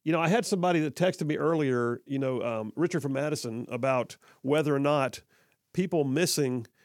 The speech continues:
reduce the number of the required votes. And, and like I said, I think part of that depends upon whether or not they are procedurally still considered on the roll, which is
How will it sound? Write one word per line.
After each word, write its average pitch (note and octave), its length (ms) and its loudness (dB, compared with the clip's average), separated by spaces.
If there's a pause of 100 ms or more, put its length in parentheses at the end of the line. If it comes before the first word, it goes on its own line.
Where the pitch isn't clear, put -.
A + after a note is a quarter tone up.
(120)
reduce C#3 460 0
the D#3 80 0
number C3+ 540 2
of B2 160 -4
the C3 80 -2
required C3 500 2
votes. A2+ 380 -2
And, B2+ 140 -2
and C#3 140 -2
like C#3+ 160 0
I C#3 40 -2
said, C#3 260 0
I B2+ 60 -2
think D#3+ 260 -4
part D#3+ 200 0
of D3 60 0
that C3+ 120 -2
depends C#3 340 -4
upon B2 400 -4 (340)
whether D3 220 2
or C#3 40 0
not C3+ 200 0
they C#3 100 2
are C3 80 2
procedurally D3 580 -4
still C3+ 200 -2
considered C3+ 420 -2
on B2+ 200 0
the B2 80 0
roll, A#2 460 0
which - 160 -6
is A2+ 140 -10